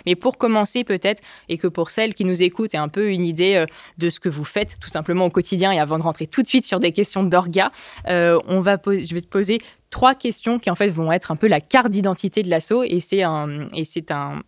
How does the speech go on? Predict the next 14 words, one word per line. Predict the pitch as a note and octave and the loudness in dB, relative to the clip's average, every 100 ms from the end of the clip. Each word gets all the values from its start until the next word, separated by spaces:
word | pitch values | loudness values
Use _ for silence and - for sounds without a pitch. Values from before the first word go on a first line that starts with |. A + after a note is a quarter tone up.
| - - - | -18 -20 -8
une, | D#3+ D3+ C#3+ C#3 - - | -6 -4 -6 -8 -10 -10
une, | D3+ D3 | -10 -6
un | D3+ | -6
programme | - G#3 F3 E3+ F#3+ E3 | 2 2 4 2 2 0
qu'on | - | -2
va | E3+ | 2
essayer | D#3+ - F3+ F#3+ | 2 2 2 2
de | |
renouveler | E3 G3 G3 F3+ F3 A3 - - | 2 2 2 0 0 -2 -4 -6
à | - F3+ | -4 -4
chaque | - G#3+ - | -2 -4 -2
début, | E3 D#3+ D3+ F#3 | -2 -2 -2 -2
euh, | F#3+ D3+ | -2 -2
d'épisode. | D3 E3+ - D3+ D#3 F3+ | -2 -8 -8 -8 -6 -6